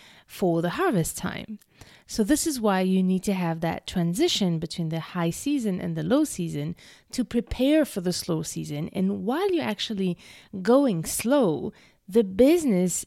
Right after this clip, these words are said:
is producing everything that's needed to allow you then to harvest the revenue and the results that you're looking for, especially during those high seasons.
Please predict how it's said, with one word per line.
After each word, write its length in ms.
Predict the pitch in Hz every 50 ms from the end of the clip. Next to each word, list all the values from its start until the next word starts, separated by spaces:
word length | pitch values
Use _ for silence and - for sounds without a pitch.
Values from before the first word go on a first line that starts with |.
| _ _ -
is 340 | 220 240 247 262 247 - -
producing 640 | - - - 202 180 226 254 - - 226 196 -
everything 460 | - - 214 208 254 240 - 226 208
that's 280 | 190 196 - - - -
needed 760 | 190 196 202 220 254 285 277 196 151 147 156 185 214 - - - - - _ _ -
to 140 | - - 220
allow 280 | 208 202 196 208 254
you 200 | 269 269 240 233
then 200 | 208 208 202 196
to 140 | 190 - 202
harvest 800 | 185 - - 180 175 175 170 165 175 170 165 170 170 - - - -
the 200 | - - 185 190
revenue 840 | 180 185 240 269 285 254 254 233 220 202 190 185 180 165 160 180 175 - -
and 200 | - 196 190 185
the 100 | 196 190
results 580 | 180 208 180 175 190 175 175 170 170 170 - -
that 120 | 190 - -
you're 140 | 196 185
looking 360 | 180 196 277 349 - 294 208 165
for, 420 | - - 175 147 131 - - 165 - _ - - - _ -
especially 500 | - 196 - - - 160 151 - - 165
during 280 | 156 160 156 156 151
those 200 | 147 151 147 147
high 180 | - 170 165 156
seasons. 600 | 160 - - 302 339 247 - - - - - -